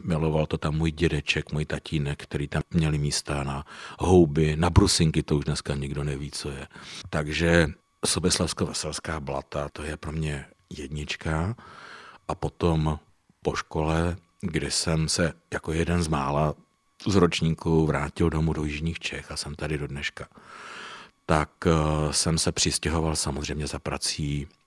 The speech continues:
na Budějovicko. A v současné době bydlím kousíček od Budějovic směrem na Novohradské hory. A objevuju i ve svých šedesáti letech pro sebe Novohradsko, Novohradské hory a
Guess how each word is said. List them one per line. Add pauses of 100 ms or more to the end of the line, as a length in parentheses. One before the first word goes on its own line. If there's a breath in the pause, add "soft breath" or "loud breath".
(140)
na
Budějovicko. (920 loud breath)
A
v
současné
době
bydlím
kousíček
od
Budějovic (240)
směrem
na (140)
Novohradské
hory. (840 loud breath)
A (400)
objevuju (340)
i
ve
svých
šedesáti
letech
pro
sebe (220)
Novohradsko, (220 loud breath)
Novohradské
hory (560 loud breath)
a